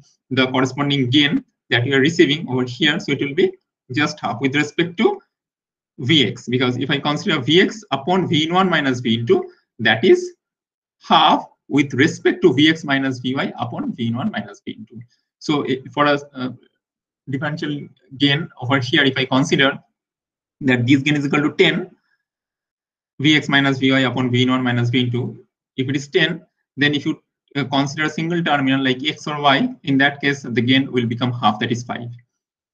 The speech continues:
So your purpose is not solved. But suppose you have some differential amplifier like this, this is the arrangement, but the next stage is having some amplifier which accepts single-ended input. Then obviously, uh, and you have to men-, uh, maintain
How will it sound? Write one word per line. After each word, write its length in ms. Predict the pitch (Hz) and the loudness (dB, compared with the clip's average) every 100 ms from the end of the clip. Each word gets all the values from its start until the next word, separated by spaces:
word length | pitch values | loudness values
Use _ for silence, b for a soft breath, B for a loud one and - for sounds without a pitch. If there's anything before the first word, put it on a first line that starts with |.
| _ _ _ - | _ _ _ -2
So 140 | 160 | 0
your 100 | 160 | 2
purpose 340 | 139 143 143 | 2 0 -2
is 100 | 147 | -2
not 180 | 131 120 | 2 2
solved. 420 | 120 - - - | 2 -4 -8 -6
But 120 | - - | -6 -2
suppose 380 | 170 180 190 - | 2 4 2 2
you 100 | 151 | -2
have 140 | 147 165 | 0 -2
some 200 | 185 170 | 0 0
differential 340 | 156 165 165 | 0 -2 -2
amplifier 300 | 151 156 160 | -4 -4 -6
like 260 | 156 147 147 | -4 -4 -2
this, 220 | 156 165 | -4 -4
this 240 | - - | -6 -6
is 80 | 156 | -4
the 80 | 147 | -2
arrangement, 500 | 135 151 127 120 - b b _ _ | 0 0 -2 -4 -4 b b _ _
but 200 | 131 139 | -2 -2
the 80 | 143 | 0
next 280 | 139 185 - | -2 -2 -4
stage 260 | - 170 165 | 2 2 2
is 80 | |
having 320 | 165 135 147 143 | -2 -2 -2 -2
some 360 | 147 143 143 - _ _ _ - | -2 -2 -4 -16 _ _ _ -4
amplifier 520 | 131 139 175 151 147 | -2 0 0 2 0
which 160 | 151 143 | 0 -2
accepts 480 | - - - 170 170 | -4 -6 -6 -8 -8
single-ended 1080 | - 165 165 160 165 - 135 131 117 101 - 110 | -10 -4 0 0 0 0 0 4 2 0 -8 -16
input. 340 | 107 - - _ _ - | -14 -14 -16 _ _ -2
Then 80 | 139 | 0
obviously, 580 | 135 180 185 156 165 - b _ | 4 4 4 2 0 -2 b _
uh, 140 | 131 120 | -4 0
and 280 | 143 139 127 | 2 2 -2
you 120 | 143 | -6
have 160 | 151 - | -6 -6
to 60 | |
men-, 200 | 143 135 151 - | 0 0 0 -6
uh, 60 | 131 | 0
maintain 520 | 127 151 180 160 | 0 0 0 -2